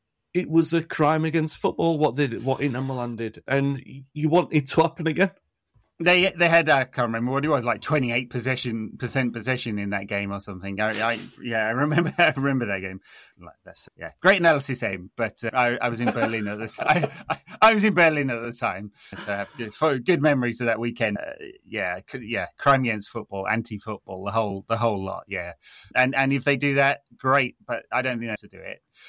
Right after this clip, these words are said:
Speaker 2: I, I, the, the, the wider point about City, like, you know, what,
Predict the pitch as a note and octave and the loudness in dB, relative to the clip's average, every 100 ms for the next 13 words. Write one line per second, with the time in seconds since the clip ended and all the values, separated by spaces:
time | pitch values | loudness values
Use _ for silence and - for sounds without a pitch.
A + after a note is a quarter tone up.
0 | - G3 - G3 - G3+ G#3 - F#3 A#3+ | 2 4 4 0 0 0 0 -8 -12 0
1 | G3 A#3 A3 A#3 F3+ D#3+ C#3+ C#3+ C#3 B2 | 4 4 4 0 2 2 2 -4 -2 -4
2 | - A#2 - _ B2 A2+ F2+ A2+ C3 | -4 -8 -8 _ -8 -8 -6 -6 -6